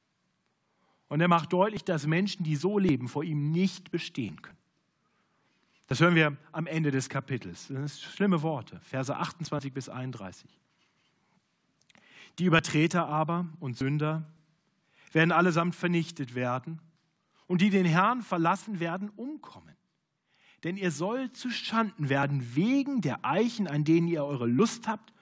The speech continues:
und ihr sollt schamrot werden wegen der Gärten, die ihr erwählt habt. Denn ihr werdet sein wie eine Eiche mit dürren Blättern und wie ein Garten ohne Wasser."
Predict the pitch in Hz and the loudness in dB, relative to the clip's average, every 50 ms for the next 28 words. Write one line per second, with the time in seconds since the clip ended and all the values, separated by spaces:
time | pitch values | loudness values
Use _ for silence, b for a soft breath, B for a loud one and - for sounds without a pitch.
0 | B B B B B B B - 165 165 156 160 170 160 147 - - - - 233 | B B B B B B B 4 4 4 6 6 4 4 2 0 -4 2 2 2
1 | 233 240 262 277 262 220 202 254 277 277 240 170 156 165 160 139 139 143 143 151 | 2 4 0 0 0 0 0 2 2 2 2 0 0 0 0 2 0 0 0 0
2 | 147 165 180 185 190 180 165 151 143 151 165 165 180 202 - 196 180 156 165 - | 2 2 0 2 -2 -2 -2 -4 -4 -6 -6 -6 -6 -6 -4 -4 -4 -4 -4 -2
3 | 165 160 151 147 139 131 127 143 143 139 - - - - _ _ _ _ B B | -2 -2 0 0 -4 -2 -2 0 -2 -2 -4 -8 -18 -20 _ _ _ _ B B
4 | B B B B B B B B 156 165 156 147 135 147 156 156 156 147 123 - | B B B B B B B B 0 2 4 4 4 4 2 4 2 0 -2 -2
5 | 131 147 156 165 185 208 208 175 147 117 117 120 113 - - 135 156 185 208 202 | 0 2 2 4 4 2 0 0 -2 -4 -6 -6 -8 -8 -6 -2 0 0 0 0
6 | - - 143 131 123 117 131 127 120 123 120 113 123 160 180 190 - 185 170 156 | -2 -2 -4 -4 -4 -4 -4 -4 -2 -4 -4 0 2 0 0 2 0 -4 -4 -4
7 | 135 123 131 131 107 113 110 104 - 143 143 143 - 196 - 160 127 143 147 135 | -6 -6 -6 -6 -6 -6 -8 -6 -4 -4 -2 -2 -2 -2 -4 -4 -4 -2 -2 -2
8 | 117 104 101 110 107 - - - - | -2 -2 -2 -2 -2 -2 -6 -12 -20